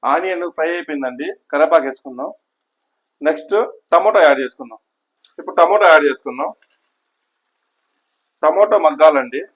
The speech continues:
దీంతో పాటు పచ్చిమిర్చి కూడా యాడ్ చేద్దాం. ఇందులో రెండు కలిసి మగ్గిపోతాయి. పచ్చిమిర్చి కూడా యాడ్ చేసేస్తున్నాను.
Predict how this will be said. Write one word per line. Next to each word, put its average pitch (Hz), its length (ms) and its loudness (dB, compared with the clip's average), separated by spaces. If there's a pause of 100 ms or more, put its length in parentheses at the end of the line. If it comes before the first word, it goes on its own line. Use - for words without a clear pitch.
(1120)
దీంతో 185 220 -2
పాటు 208 300 2
పచ్చిమిర్చి 220 420 -4
కూడా 196 140 4
యాడ్ 147 160 4
చేద్దాం. 123 320 -6
ఇందులో 117 280 -12 (760)
రెండు 151 200 2
కలిసి 156 340 -2
మగ్గిపోతాయి. 139 500 -6 (2000)
పచ్చిమిర్చి 175 360 -8
కూడా 180 120 0
యాడ్ 147 120 0
చేసేస్తున్నాను. 139 600 -6